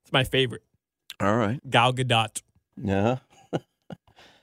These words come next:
Speaker 2: Of course, she's an actress playing the role of Wonder Woman, but, uh, go ahead. Uh, <laughs>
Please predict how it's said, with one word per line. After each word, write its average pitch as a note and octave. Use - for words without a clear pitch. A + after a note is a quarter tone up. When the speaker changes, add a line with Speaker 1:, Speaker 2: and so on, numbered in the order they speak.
Speaker 2:
Of C#3
course, F#3
she's C3
an D3
actress C#3+
playing E3
the B2+
role B2
of G#2
Wonder G#2
Woman, G2
but, F#2+
uh, C3
go B3
ahead. D#3+
Uh, C#3
<laughs> -